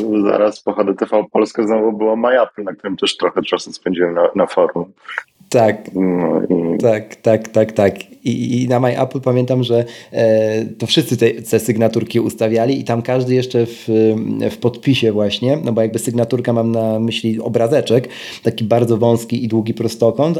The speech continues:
Speaker 2: ale sygnaturka, no to też jakby podpis z, z angielskiego i w tym podpisie, <laughs> tam jeszcze ludzie na MyApple, chyba do dzisiaj to robią niektórzy,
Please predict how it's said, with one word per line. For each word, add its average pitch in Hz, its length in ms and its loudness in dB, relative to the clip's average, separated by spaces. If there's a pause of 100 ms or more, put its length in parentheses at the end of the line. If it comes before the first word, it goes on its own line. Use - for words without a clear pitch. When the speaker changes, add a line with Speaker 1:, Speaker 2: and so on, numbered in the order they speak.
Speaker 2:
ale 120 360 2
sygnaturka, 127 560 -2
no 123 100 2
to 123 120 0
też 123 180 0
jakby 120 260 2
podpis - 720 -2
z, 107 280 0
z 110 60 -8
angielskiego 113 640 0
i 123 160 -4
w - 80 -12
tym 127 160 4
podpisie, 135 580 2 (160)
<laughs> - 200 -12
tam 127 100 0
jeszcze 135 280 0
ludzie 135 320 0
na 117 120 -2
MyApple, 123 460 0
chyba 120 200 0
do 110 120 -6
dzisiaj 107 380 2
to 101 120 0 (300)
robią 107 280 2
niektórzy, 104 420 2